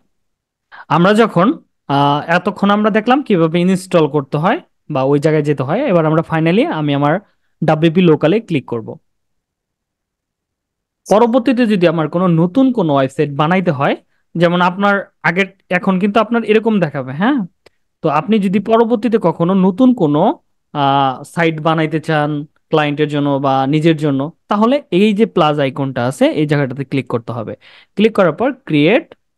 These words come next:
কন্টিনিউ, এখানে একটা নাম দিতে হবে। ধরেন দিলাম হচ্ছে ডগ লাভার, লাভার, লাভার, একটা নাম দিয়ে দিলাম। just এখান থেকে কন্টিনিউ ক্লিক করলাম। then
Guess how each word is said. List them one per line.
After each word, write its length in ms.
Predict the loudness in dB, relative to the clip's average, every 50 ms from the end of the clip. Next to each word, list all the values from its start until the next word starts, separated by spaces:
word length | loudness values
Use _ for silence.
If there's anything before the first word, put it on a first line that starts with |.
| _ _ _ _ _ _ _ _ _
কন্টিনিউ, 520 | -2 -2 -2 0 -2 -2 0 0 0 0 0
এখানে 240 | -2 -2 -2 -2 -4
একটা 160 | -2 -2 -4
নাম 300 | -2 -2 -2 0 0 0
দিতে 220 | -2 -2 -4 -4 -4
হবে। 240 | -4 -4 -6 -6
ধরেন 460 | -2 -2 -2 -2 0 -2 -4 -6 -6 -6
দিলাম 280 | -4 -4 -4 -4 -6
হচ্ছে 180 | -8 -6 -6 -8
ডগ 380 | -4 -4 -2 0 0 0 0 -2 -6 _ _ _ _ _ _ _ _ _ _ _ -10
লাভার, 440 | -6 -4 -4 -4 -6 -6 -10 -12 -12 -14 -16 _ _ _ _ _ _ _ -12 -8
লাভার, 420 | -6 -6 -6 -8 -10 -12 -14 -16 -18 -20 _ _ _ _ _ _ _ _ _ _ _ _ _ _ -20 -20 _ _ _ _ _ _ _ -8
লাভার, 280 | -8 -8 -8 -10 -14 -18
একটা 300 | -20 _ _ -2 0 0
নাম 240 | 2 2 0 2
দিয়ে 120 | 2 2 2
দিলাম। 320 | 2 2 2 0 0 -2 -4 -4
just 320 | 0 2 2 2 2 -2 -2
এখান 160 | -2 0 0
থেকে 160 | 0 0 0
কন্টিনিউ 480 | 0 0 -2 -2 -2 -2 -2 -2 -2 -4
ক্লিক 300 | -4 0 0 0 0 2
করলাম। 340 | 0 0 2 2 0 0 -2 _ _ _ _ -20 -20 _ _ -4
then 160 | -2 0 0